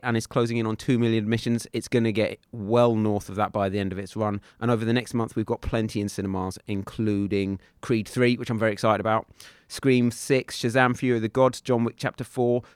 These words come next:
Dungeons and Dragons, Honor Among Thieves. If you're looking to reach the sixteen thirty-four male audience, you probably need to be on screen in March and beyond.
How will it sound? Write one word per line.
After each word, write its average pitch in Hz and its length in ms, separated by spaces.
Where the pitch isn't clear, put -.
Dungeons 120 480
and 113 140
Dragons, 117 480
Honor 113 260
Among 110 240
Thieves. 117 480
If 131 240
you're 120 120
looking 117 300
to 110 120
reach 110 200
the 101 60
sixteen 104 400
thirty-four 104 340
male 98 300
audience, 98 380
you 139 100
probably 175 300
need 139 180
to 127 60
be 120 160
on 117 100
screen 110 360
in 101 100
March 104 320
and 98 80
beyond. 98 420